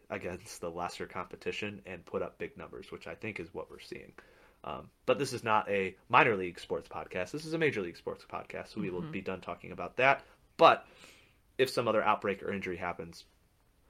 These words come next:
Speaker 1: for this team, yeah, sure. Why not Derek Walton,
Speaker 2: Mm-hmm.
Speaker 1: backup point guard? Who cares?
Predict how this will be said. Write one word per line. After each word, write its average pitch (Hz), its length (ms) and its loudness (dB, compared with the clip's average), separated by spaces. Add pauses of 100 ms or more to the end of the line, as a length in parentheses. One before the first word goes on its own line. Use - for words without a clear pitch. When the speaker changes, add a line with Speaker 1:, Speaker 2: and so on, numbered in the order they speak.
(440)
Speaker 1:
for 107 100 -2
this 113 140 2
team, 175 320 -4
yeah, 196 160 0
sure. - 260 -4 (120)
Why 98 100 -2
not 127 160 -6
Derek 98 200 -4
Walton, - 260 -8
Speaker 2:
Mm-hmm. 190 120 -4
Speaker 1:
backup 208 300 -2
point 87 180 -10
guard? 82 180 -8 (420)
Who 127 80 -6
cares? - 280 0